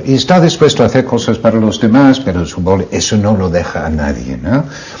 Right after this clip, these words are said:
O la persona que está acostumbrado a tener el periódico por la mañana limpio y doblado sin que nadie lo ha visto, pero luego alguien lo coge primero y lo, lo deshace un poco y se pone de un mal humor.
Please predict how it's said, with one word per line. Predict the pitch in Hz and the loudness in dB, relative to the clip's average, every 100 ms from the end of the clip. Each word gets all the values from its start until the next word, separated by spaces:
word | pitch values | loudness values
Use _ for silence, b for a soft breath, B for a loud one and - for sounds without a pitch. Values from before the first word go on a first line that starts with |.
| B B B | B B B
O | - | 4
la | 190 214 | 6 8
persona | 180 - 165 160 | 4 4 2 4
que | 139 | 2
está | 123 151 | 2 0
acostumbrado | 151 143 - 135 123 127 127 127 | 0 0 2 4 6 6 6 4
a | 117 | 4
tener | 113 110 117 | 4 4 4
el | 120 | 2
periódico | 110 107 113 113 107 | 2 4 4 2 0
por | 98 | 0
la | 95 | 0
mañana | 98 98 95 101 | 0 0 2 2
limpio | 98 92 90 95 95 | 2 0 0 2 4
y | |
doblado | 95 98 90 92 | 4 4 4 2
sin | 92 95 90 | 2 0 2
que | |
nadie | 95 95 95 95 | 2 4 4 6
lo | |
ha | 95 | 6
visto, | 98 107 - - 80 | 6 4 2 -2 -2
pero | 85 92 | 0 0
luego | 92 117 117 120 - | 4 6 6 4 4
alguien | 107 104 110 113 117 113 | 2 6 6 6 6 4
lo | 107 101 | 2 2
coge | 113 107 110 | 2 2 0
primero | 113 107 117 104 107 110 | 2 4 6 4 4 2
y | 98 95 92 | 0 0 2
lo, | 101 90 90 - 104 | 4 4 4 0 -2
lo | 92 | 0
deshace | 90 - 117 - 110 | 0 2 2 2 2
un | 98 | 4
poco | 110 - - | 4 2 2
y | 135 | 0
se | - | 2
pone | 117 123 117 | 4 4 6
de | 110 | 6
un | 101 | 4
mal | 98 | 4
humor. | 90 82 | 2 2